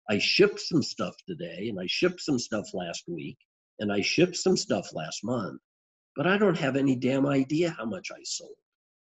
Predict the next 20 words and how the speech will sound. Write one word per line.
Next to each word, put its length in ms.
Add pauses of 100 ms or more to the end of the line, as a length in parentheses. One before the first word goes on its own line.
(280)
And 140
our 320
argument 520
is 220
this. 400 (680)
Every 380
C 320
P 240
G 240
company 440 (560)
is 160
going 260
to 60
have 260
to 80
become 500
what 240
we 140
call 460 (100)
a 120